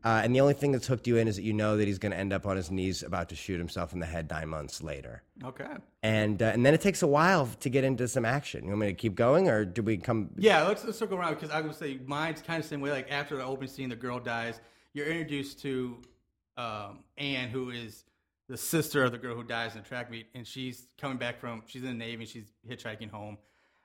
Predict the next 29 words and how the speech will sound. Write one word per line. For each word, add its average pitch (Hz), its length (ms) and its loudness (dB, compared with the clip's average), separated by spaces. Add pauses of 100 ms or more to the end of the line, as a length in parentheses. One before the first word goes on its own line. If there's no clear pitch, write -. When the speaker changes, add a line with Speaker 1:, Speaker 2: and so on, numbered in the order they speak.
(160)
Speaker 2:
Um, 104 280 0
again, 143 380 0
and 131 160 -6
th-, 151 200 -8
Anne's 233 280 -6
supposed 190 440 -4
to 135 60 -10
be 123 100 -8
kinda 127 160 -8
like 120 120 -10
the 113 80 -8
main 117 240 -8
character, 131 540 -12 (300)
but 135 120 -2
again, 143 240 -6
like 131 180 -8
you 147 80 -12
said, 117 200 -8
it 123 100 -10
takes 151 280 -8
a 123 60 -10
while 113 300 -2
for 123 140 -10
anything 120 200 -8
else 117 120 -8
to 107 80 -12
happen. 110 320 -10
Speaker 1:
Mm-hmm. 110 300 0
Speaker 2:
And 147 100 0